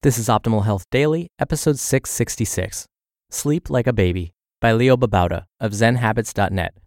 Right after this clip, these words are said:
and I'm Doctor Neil. Welcome to another week of Optimal Health Daily, or welcome for the first time if you're new here. This is the podcast where I act as your very own personal narrator and read to you from some of the most popular health and fitness blogs online.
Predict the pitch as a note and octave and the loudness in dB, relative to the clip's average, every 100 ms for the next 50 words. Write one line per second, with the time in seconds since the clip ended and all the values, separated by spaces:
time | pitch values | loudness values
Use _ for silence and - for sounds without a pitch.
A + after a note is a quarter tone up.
0 | - G#2 G2 F#2+ F2+ F#2 F2+ D#2+ - _ | -6 0 2 2 0 -2 -4 -6 -10 _
1 | _ _ _ _ _ - D#3 C#3 C3 C#3+ | _ _ _ _ _ 0 2 2 2 2
2 | C#3+ B2+ B2 A2+ A2+ A2 A#2 G#2+ F#2+ G2+ | 2 2 4 4 4 2 0 2 2 0
3 | A2 G#2+ G2 G#2 - G#2+ G2+ A2 D#3 - | 0 0 0 -2 -2 0 2 2 0 2
4 | A#2 B2+ C#3+ A2 G#2+ A2 - G#2 - - | 4 4 4 2 0 -2 -2 -2 -2 0
5 | G2 - - F#2+ G2+ - C#3 G#2+ F#2+ G#2+ | -2 -2 -2 0 0 0 2 4 4 4
6 | A#2 _ _ _ _ C#3 E3+ G#3 - C3+ | 2 _ _ _ _ -4 -2 -2 0 0
7 | C#3+ - C#3+ C3 - A#2 A#2 G2+ G2+ - | 0 0 0 0 0 0 2 0 -2 -4
8 | A2 G2 F#2+ G2 A2 D3+ C#3+ A#2 A#2+ A#2+ | -6 -2 -4 0 2 2 0 2 2 0
9 | - A2+ G#2 A2 G2 F#2 F#2+ F2 D#2 - | -2 -4 0 0 2 2 2 0 -2 -6
10 | _ - G2 G#2+ C3+ - C3 B2+ - A2+ | _ -4 -2 2 0 0 0 0 0 -2
11 | - G#2+ G2 F#2 F2+ - - C3+ D3 F3 | 0 0 2 2 0 -2 -4 0 2 2
12 | D#3 C3+ B2+ A#2+ A#2 - A#2 A2 A2+ - | 2 4 4 4 0 0 0 0 0 2
13 | G2 G2 F2+ F#2+ F#2 F2 E2 E2 | 4 2 0 0 2 2 0 -2